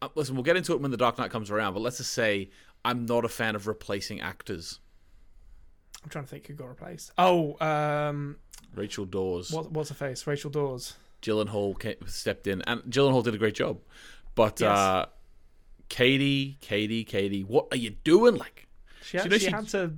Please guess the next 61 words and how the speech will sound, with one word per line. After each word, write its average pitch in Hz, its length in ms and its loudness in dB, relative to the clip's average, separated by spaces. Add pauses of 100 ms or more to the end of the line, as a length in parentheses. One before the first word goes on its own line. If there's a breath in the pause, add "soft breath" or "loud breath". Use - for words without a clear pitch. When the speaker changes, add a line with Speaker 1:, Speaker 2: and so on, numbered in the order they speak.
(380)
Speaker 2:
I 170 80 2
don't 294 180 -2
even 202 160 -2
know 151 100 0
what 147 160 -6
she - 80 -10
was 135 80 -12
doing. 147 180 -4
Was 127 100 -10
she 214 100 -6
still 220 160 -4
married 214 200 0
to - 80 -12
Tom 208 160 -4
Cruise 214 280 -4
at 226 60 -12
that 220 160 -8
point? 220 320 -4
Speaker 1:
She - 200 -4
was, 127 300 4
yeah. 123 160 4
She, - 160 -4
I, 143 160 -2
I 131 40 -4
think 180 180 -4
she 156 100 -2
was. 110 240 2
She 151 160 -4
turned 180 500 0
down, 127 560 2 (160)
uh, 110 360 0
we'll 123 120 -2
get 180 140 4
into 143 220 2
it 104 80 -2
when 113 120 -2
we 113 80 -2
do 117 120 2
The 107 60 0
Dark 101 220 0
Knight, 107 160 0
but 101 100 -6
she - 140 -8
turned 131 420 2
down 117 340 2
The 110 80 -2
Dark 104 360 -2
Knight 98 500 -4 (400 soft breath)
to 117 100 -10
do 113 140 -2
a 110 40 -2
different 127 320 -6
film 110 180 0
at 104 80 -8
the - 60 -12
time, 90 440 -8 (180)
which 101 280 -8
we 110 140 -4
will 95 160 -4
talk 135 240 -12
about 90 280 -10